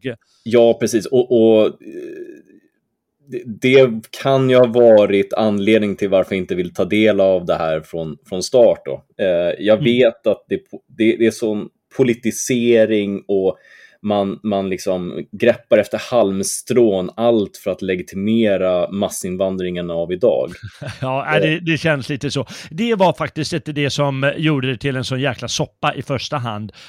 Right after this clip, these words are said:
Speaker 1: Mm.
Speaker 2: utan det var för att kunskapsnivån på avsnittet låg ungefär på en nioårings. Eh,
Speaker 1: Aha.
Speaker 2: det var
Speaker 1: Mm.
Speaker 2: otroligt töntigt. Det var så, det var så, ja, det var så i-, du pratade intellektuell stimulans och så vidare nyss,
Speaker 1: Mm.
Speaker 2: men det där var ju bara,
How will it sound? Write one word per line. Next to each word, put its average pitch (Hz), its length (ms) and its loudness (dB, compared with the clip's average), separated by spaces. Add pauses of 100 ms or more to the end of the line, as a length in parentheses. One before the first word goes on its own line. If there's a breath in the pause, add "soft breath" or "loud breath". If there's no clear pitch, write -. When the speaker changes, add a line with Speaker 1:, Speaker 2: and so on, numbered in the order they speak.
Speaker 1:
Mm. 147 140 0
Speaker 2:
utan 143 260 -2
det 151 100 -2
var 135 160 -2
för 131 100 -6
att 127 80 -8
kunskapsnivån 135 920 -6
på 120 120 -6
avsnittet 123 680 -6
låg 117 260 -4
ungefär 117 260 -6
på 120 100 -8
en 123 100 -6
nioårings. 131 880 -6
Eh, 98 100 -2
Speaker 1:
Aha. - 460 -4
Speaker 2:
det 131 60 -18
var 156 120 -4
Speaker 1:
Mm. 208 160 -4
Speaker 2:
otroligt 190 1080 -4
töntigt. 110 500 -6
Det - 60 -6
var 175 120 -4
så, 175 120 -4
det 196 100 -4
var 208 100 -2
så, 208 240 -2 (560 soft breath)
ja, 175 60 0
det 202 60 -4
var 190 80 -2
så 175 120 -2
i-, 190 340 0
du 180 380 -4
pratade 165 420 -2
intellektuell 147 600 -4
stimulans 131 720 -4
och 139 80 -8
så 135 80 -6
vidare 117 400 -6
nyss, 104 300 -12
Speaker 1:
Mm. 113 100 0
Speaker 2:
men 117 100 -2
det 131 80 -6
där 135 220 0
var 120 140 -4
ju 110 120 -6
bara, 110 420 -6